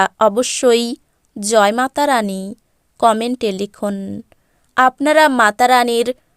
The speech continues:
আশীর্বাদ পাবেন, আপনাদের সকল মনোকামনা পূরণ হবে। এমন একটি দিন যেখানে হাসি আপনার মুখে সর্বদা লেগে থাকবে এবং অপরিচিতদেরকে পরিচিত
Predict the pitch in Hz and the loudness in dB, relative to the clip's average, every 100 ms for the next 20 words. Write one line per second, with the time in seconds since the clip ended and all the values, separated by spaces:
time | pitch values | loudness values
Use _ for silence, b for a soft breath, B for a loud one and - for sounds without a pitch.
0 | _ 220 220 - 269 220 214 196 - 214 | _ 0 0 -2 -4 0 0 0 -2 0
1 | 202 202 196 190 196 233 _ _ _ _ | 2 2 0 -8 -12 -16 _ _ _ _
2 | _ 240 240 277 285 294 294 - 233 - | _ 0 0 -2 0 2 0 2 2 2
3 | 262 262 233 196 208 233 233 226 220 208 | 0 0 0 -2 -2 -2 -2 -2 -2 0
4 | 202 208 _ _ _ 262 247 214 202 - | 0 -2 _ _ _ 0 2 2 0 -4
5 | 196 185 196 180 190 220 _ _ _ _ | -2 0 -2 -4 -8 -14 _ _ _ _
6 | _ 262 262 285 302 302 _ 311 269 240 | _ 0 2 2 2 0 _ -6 -2 -2
7 | 247 220 196 - 233 254 - 294 294 294 | -2 -4 -10 -8 -4 -4 -2 -2 -2 -2
8 | 254 233 - 302 262 220 240 247 233 214 | 0 -2 -2 0 2 2 0 0 0 -4
9 | 208 233 214 226 - _ _ - - 262 | -4 -2 0 -2 -6 _ _ -6 0 0
10 | 233 277 277 277 - 190 196 - 185 185 | 2 2 2 0 -2 -2 -6 -4 -4 -2
11 | 185 180 175 - _ _ _ _ _ 254 | -4 -4 -6 -10 _ _ _ _ _ 0
12 | 254 285 277 - 233 233 269 302 302 302 | 2 2 -2 0 0 2 0 0 -4 0
13 | 302 277 285 - 302 285 233 226 - 247 | 0 2 0 0 -2 0 -2 -2 -6 -2